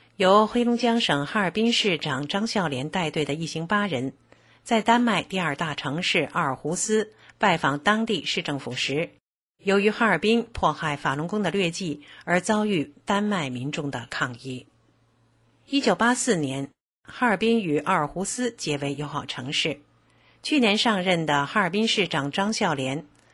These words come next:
上任后的第一次出国外事活动即是访问北欧。但是他无法回避的是，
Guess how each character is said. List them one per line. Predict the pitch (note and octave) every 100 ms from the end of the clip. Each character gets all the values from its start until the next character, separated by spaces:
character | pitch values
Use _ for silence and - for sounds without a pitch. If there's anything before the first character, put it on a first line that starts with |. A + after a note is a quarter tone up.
| _ _
上 | - C#4+
任 | C4 A#3
后 | A3+
的 | F#3+
第 | G3+ G3
一 |
次 | G#3 A3
出 | - G#3+
国 | G3 D#3+
外 | F#3+
事 | E3 F3
活 | D#3+ D3
动 | F3 G#3+ - - -
即 | G3
是 | F3+ E3+
访 | C#3+ B2
问 | D3 C#3+
北 | C3+ A#2+
欧。 | A#2+ D#3 E3 - _ _ _ _ _ _
但 | G#3+ F#3+
是 | - E3 D#3 - -
他 | G#3 F#3+
无 | E3+ F#3+
法 | D3 C3+
回 | - F#3
避 | G#3
的 | E3
是， | - E3 D3